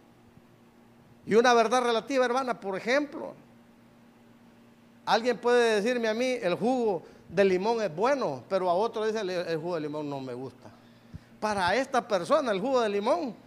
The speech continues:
es rico y es su verdad, pero para la otra persona el jugo de limón no sirve, no le gusta. Entonces son dos verdades, pero se contraponen, entonces son verdades relativas. Y la única verdad absoluta fue la que el Señor dijo, "Yo soy la verdad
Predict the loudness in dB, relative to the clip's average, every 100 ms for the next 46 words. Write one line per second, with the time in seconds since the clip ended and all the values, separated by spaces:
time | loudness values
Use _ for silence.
0 | -20 -20 -4 -2 0 0 0 0 0 0
1 | 2 2 4 4 4 4 4 2 0 -10
2 | -20 -20 0 2 2 4 6 6 2 -2
3 | 2 4 4 4 4 4 4 2 0 -2
4 | -12 -20 -20 -20 -20 -20 -10 -8 -6 -6
5 | -8 -6 -6 -4 -2 0 0 -2 -2 -4
6 | -2 -2 -2 0 -2 -4 -20 -16 -2 0
7 | 2 2 2 2 4 6 4 0 -4 -16
8 | -20 -20 -20 -20 -10 -4 -4 -4 -8 -4
9 | -4 0 0 4 4 4 -2 -2 -4 -2
10 | -4 -2 -2 2 2 2 -2 -4 -4 -6
11 | -8 -2 2 6 8 10 8 6 4 4
12 | 4 6 6 6 4 2 4 2 -2 -2
13 | -14 -16 0 0 2 -2 -2 -2 -2 -2
14 | -4 -2 -4 -4 -2 2 2 0 -2 -2
15 | -2 -4 -6 -8 -6 -6 -6